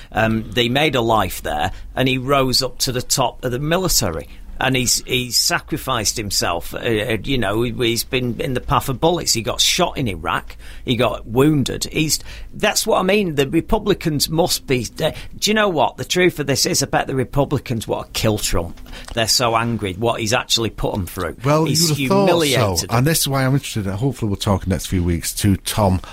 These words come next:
Speaker 2: uh, over in the States, our Fox friend. Uh, and he must at least be crumbling a little bit now, because what's going on with their governor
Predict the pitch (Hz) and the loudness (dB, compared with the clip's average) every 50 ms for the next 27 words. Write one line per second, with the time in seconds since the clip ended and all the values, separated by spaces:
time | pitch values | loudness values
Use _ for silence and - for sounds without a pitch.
0 | - - - - 87 82 - - 92 80 87 85 82 82 73 - - 82 80 82 | -16 -12 -4 0 0 0 2 2 2 2 4 2 2 2 0 0 0 2 2 2
1 | 76 - - - - 82 82 76 - - 85 - - - - - 85 85 82 85 | 2 0 -2 -2 0 0 0 0 -2 -2 -6 -6 -4 -4 -6 -4 -2 0 0 0
2 | 82 - - - - - - - - 92 95 95 92 - 98 110 107 101 92 - | 0 -2 -6 -12 -14 -14 -14 -6 -2 0 2 2 2 2 2 2 2 0 -2 -4
3 | - - - - - - 127 147 156 165 156 156 175 202 202 - - - - - | -10 -20 -16 -16 -10 -6 -2 0 2 4 4 4 4 4 4 2 0 -2 -4 -6
4 | 85 - - - - 101 127 151 170 151 - - - - - - - - - - | -8 -8 -10 -14 -10 -6 0 2 2 2 2 0 -4 -4 -4 -4 -8 -6 -2 2
5 | 139 160 180 180 175 156 131 107 92 80 69 76 78 87 101 123 156 196 180 - | 2 4 4 4 4 2 0 0 -2 -2 -2 -2 -2 0 0 2 2 2 0 0
6 | - 110 - 90 82 - - - 53 76 104 127 147 156 135 113 92 92 - 104 | -2 -2 0 0 -2 -2 -2 -8 -4 -2 2 2 4 4 4 4 4 2 2 2
7 | 98 - - - - - - - 135 120 - - 127 113 117 117 113 113 113 107 | 0 0 -2 -8 -12 -12 -4 -2 -2 -2 0 0 2 2 4 4 4 4 4 4
8 | 107 101 101 92 - 113 | 4 4 2 2 2 2